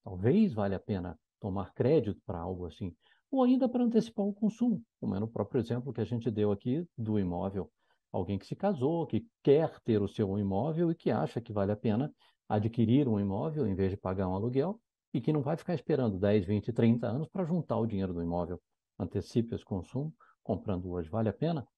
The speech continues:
Talvez. A avaliação é sua. Agora, por outro lado, o crédito tem as suas desvantagens. A primeira delas é que você paga mais caro, porque você tá pagando juros pra alguém que te emprestou esse dinheiro hoje.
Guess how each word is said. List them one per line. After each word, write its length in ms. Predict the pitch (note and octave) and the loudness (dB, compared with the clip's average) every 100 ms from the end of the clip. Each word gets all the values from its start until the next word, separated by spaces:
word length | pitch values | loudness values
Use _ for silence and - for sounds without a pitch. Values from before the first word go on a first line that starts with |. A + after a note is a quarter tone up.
| _ _ | _ _
Talvez. 500 | - G2 G#2+ D3 - _ _ _ - | -8 -4 -4 -4 -14 _ _ _ -10
A 60 | |
avaliação 460 | F2 E2+ F2+ - F#2 | -8 -8 -10 -10 -10
é 40 | G#2+ | -10
sua. 300 | - E3 A#2 _ _ _ _ | -8 -8 -8 _ _ _ _
Agora, 220 | - - G#2+ | -10 -6 -6
por 140 | - | -4
outro 200 | G2 G#2 | -6 -4
lado, 280 | F2+ F2+ C3 | -4 -4 -6
o 60 | |
crédito 440 | D3 G2+ F#2+ A#2+ - | -6 -4 -4 -6 -8
tem 160 | - D#3 | -4 -4
as 100 | C3 | -2
suas 260 | C3 A2 | 0 -2
desvantagens. 1200 | F#2+ G2 A#2 A#2 G#2 F2+ E2 F2 D#2+ D#2+ E2 - - _ - - | -2 4 6 6 4 -4 -6 -8 -8 -8 -12 -18 -20 _ -20 -2
A 80 | A#2+ | 2
primeira 320 | E3+ F3 F#3 | 6 6 8
delas 280 | D#3+ F3 F#3+ | 8 6 6
é 60 | F3 | 2
que 100 | E3+ | 0
você 240 | D#3 D3 C3+ | 0 0 -2
paga 400 | - E3 F3 C#3 | 0 2 2 0
mais 300 | G2+ G2+ G2 | -2 -2 -6
caro, 400 | - F#2 D#2+ E2 - _ _ - | -4 -2 -2 -6 -10 _ _ -20
porque 200 | - G2+ | -4 -4
você 200 | F2 G2+ | -2 -6
tá 140 | F2 | -8
pagando 460 | - E2+ G2 G2+ F#2+ | -6 -2 0 0 0
juros 440 | F2+ G#2 A#2 G2 | 0 0 0 -4
pra 180 | - E2+ | -6 -8
alguém 640 | E2 F2 A#2+ E3+ A3+ A#3 - _ - | -6 2 6 8 8 6 -10 _ -4
que 100 | C#3+ | -2
te 140 | - | -2
emprestou 460 | C3+ A#2+ G#2+ - G#2 | -4 -4 -4 0 0
esse 180 | - | 0
dinheiro 400 | G#2 G2+ F#2+ F#2 | -4 -4 -4 -4
hoje. 360 | F2+ E2+ D2+ - | -4 -6 -8 -20